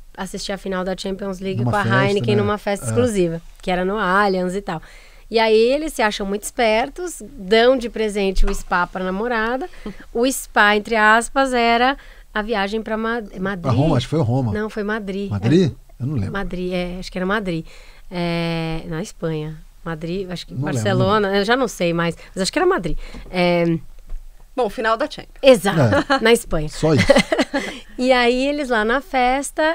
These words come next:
Speaker 1: é, de repente aparece um vídeo delas falando, "Oi, amores, não sei o quê, estamos aqui muito fe-, muito felizes no spa", elas de toalha na cabeça. Aí, tipo, cai o, sei lá, o fundo delas, assim, elas
Speaker 2: É,
Speaker 1: tão no
Speaker 2: tão no
Speaker 1: estádio,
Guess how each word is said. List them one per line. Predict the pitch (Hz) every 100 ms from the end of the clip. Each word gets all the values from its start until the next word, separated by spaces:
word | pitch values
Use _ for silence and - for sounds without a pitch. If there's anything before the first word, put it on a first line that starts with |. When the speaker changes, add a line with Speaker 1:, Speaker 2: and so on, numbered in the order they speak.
| 494
Speaker 1:
é, | 226 214 196 190
de | 180 170 - 196
repente | 196 202 196
aparece | 202 190 180
um | 226
vídeo | 208 196 208 202 240 214
delas | 196 185 190 -
falando, | - 190 190 190
"Oi, | 214 254 285 285
amores, | 277 254 247 277 277 269 262 240
não |
sei | 247 262
o | -
quê, | 233 254
estamos | 247 247 240
aqui | 247 - 240
muito | 233 240 247
fe-, | - 262
muito | 233 226
felizes | - 269 233 226
no | 254
spa", | 302 - - 220 277 - - -
elas | 190 190 185
de |
toalha | 190 202 196
na | 196
cabeça. | 214 214 196 196 233 - - - - -
Aí, | 196 196
tipo, | 202 226 233
cai | 214 196 202
o, | 190 180 165
sei | 196
lá, | 190 175
o | 170 160
fundo | - 190 190 180
delas, | 170 170 175 170 170
assim, | - 185 196
elas | 127
Speaker 2:
É, | 127
Speaker 1:
tão |
no |
Speaker 2:
tão | -
no | -
Speaker 1:
estádio, | 131 139 104